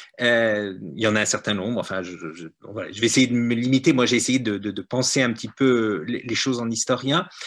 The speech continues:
Et donc, je vais vous parler, euh, non pas du, du futur, mais plutôt du passé.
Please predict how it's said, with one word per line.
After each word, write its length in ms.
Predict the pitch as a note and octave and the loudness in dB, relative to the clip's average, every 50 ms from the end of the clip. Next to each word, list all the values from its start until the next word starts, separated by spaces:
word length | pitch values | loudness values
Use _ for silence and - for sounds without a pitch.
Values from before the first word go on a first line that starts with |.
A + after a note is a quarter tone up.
| - - - - | -14 -14 -16 -8
Et 80 | - A#2+ | -6 2
donc, 220 | A#2+ C#3+ C#3+ C3+ | 4 4 4 6
je 80 | A#2+ A2+ | 4 6
vais 80 | C#3 C3+ | 6 6
vous 160 | B2+ C3+ C3 | 6 4 2
parler, 500 | C3+ A#2+ B2 C3+ C#3 C#3 C3+ B2 A#2 G#2+ | 2 0 2 4 4 6 6 6 6 4
euh, 180 | G#2 G2 F2+ - | 2 0 -2 -2
non 180 | A2 A#2 B2+ C3 | 0 0 0 2
pas 200 | B2+ - C3+ C3 | 2 0 0 0
du, 300 | A#2+ G#2+ G2+ G#2+ G2 - - - - - _ | 0 -4 -6 -6 -4 -6 -6 -10 -10 -18 _
du 100 | - A2+ | -8 -8
futur, 540 | A2 - - A#2+ A#2+ - - D#3+ D3+ C3 A#2 | -8 -8 -10 -12 -10 -4 2 4 4 4 2
mais 100 | A2+ A2 | 0 -4
plutôt 300 | G#2 - - - - C3 | -4 -6 -10 0 0 0
du 160 | - - - | 0 0 -2
passé. 400 | - A#2 A#2 - - - D#3+ E3+ | -2 -2 -2 -2 -2 -2 -4 -4